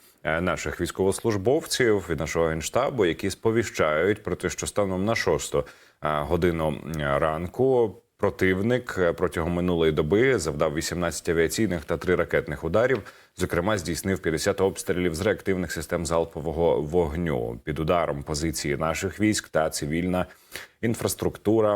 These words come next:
українських населених пунктів. Водночас у Генштабі застерігають, що загроза подальших ударів по усій території нашої держави, вона є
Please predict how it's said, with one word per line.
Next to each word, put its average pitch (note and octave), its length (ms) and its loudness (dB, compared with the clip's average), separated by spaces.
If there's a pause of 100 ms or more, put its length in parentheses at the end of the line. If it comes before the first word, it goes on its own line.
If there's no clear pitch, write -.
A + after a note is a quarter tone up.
українських F2+ 720 0
населених C#2+ 600 0
пунктів. A#1+ 720 -6
Водночас D2 840 -4
у C#2 40 -4
Генштабі B1+ 680 -2
застерігають, D2+ 760 0
що - 220 -8
загроза D#2 520 0 (300)
подальших D#2 500 0
ударів E2+ 640 0
по F#2 120 4
усій G2 380 2
території C#2+ 500 0
нашої C#2 340 -2
держави, F2+ 520 0
вона D2 340 -2
є C2+ 300 -2